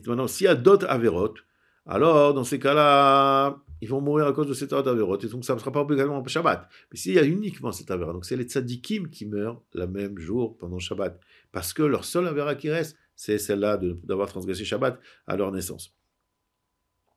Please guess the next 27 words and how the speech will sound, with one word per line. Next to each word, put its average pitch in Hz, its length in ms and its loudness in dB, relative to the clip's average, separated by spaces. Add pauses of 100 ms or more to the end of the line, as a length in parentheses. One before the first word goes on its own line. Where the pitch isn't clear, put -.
(160)
Donc, 95 140 -12
comme 98 100 -4
ça, 127 100 0
il 123 60 2
explique 120 260 -4
le 113 100 2
Yarot 110 240 2
Vash, 156 280 0
le 120 60 -4
Rav 123 240 0 (340)
Yonatan 113 320 -4
Aibeshitz. 117 540 -2 (480)
Là, 143 180 0
on 147 40 2
dit 156 160 -2
comme 143 140 -10
quoi 156 180 2
la 143 100 6
lune, 143 440 2 (460)
en 110 80 -6
fait, 147 560 4
elle 127 80 -4
se 139 140 -6
trouve 131 380 -6
dans 131 140 -2
le 131 120 4
jour. 98 360 -6